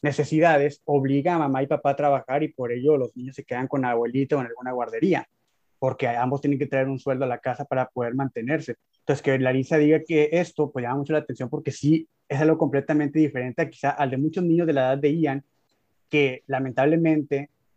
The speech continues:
si lo queremos poner también así, pues no se, no crecen al lado de mamá o de papá, ya sea quien, ya, ya sea quien sea el que esté ejerciendo el rol de cuidarlo en el momento en el que una, una persona no esté,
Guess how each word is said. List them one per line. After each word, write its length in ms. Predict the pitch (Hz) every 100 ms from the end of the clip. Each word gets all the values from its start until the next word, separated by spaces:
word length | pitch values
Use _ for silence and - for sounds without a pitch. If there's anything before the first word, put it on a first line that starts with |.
| _ _
si 140 | 143
lo 120 | 131
queremos 220 | 120 131
poner 200 | 139 131
también 240 | 120 131 135
así, 340 | 135 139 160 - _ _
pues 180 | - 151
no 200 | 151 147
se, 640 | 143 - 180 170 151 135 - -
no 260 | 151 175
crecen 540 | - 175 180 - 147 147
al 140 | 147 127
lado 260 | 127 143
de 80 | 151
mamá 240 | 135 120
o 60 | 131
de 60 | 143
papá, 400 | 131 - 147 175
ya 120 | 127
sea 140 | 139
quien, 200 | - 143 131 - -
ya, 160 | 139 135
ya 120 | 135
sea 280 | 131 151 151 _ _ _ _ _ _ _ _ _ _ _
quien 220 | 175 156
sea 160 | 135 147
el 100 | 160
que 80 | 165
esté 360 | - - 151
ejerciendo 500 | 147 147 117 135 135
el 100 | 147
rol 400 | 135 135 147 147
de 400 | 135 131 123 120 _
cuidarlo 720 | 139 131 127 139 151 151 135
en 80 | 123
el 80 | 123
momento 280 | - -
en 60 | 139
el 80 | 127
que 80 | 127
una, 160 | 131 139
una 200 | 139 139
persona 260 | 131 131
no 80 | 135
esté, 340 | 127 - 180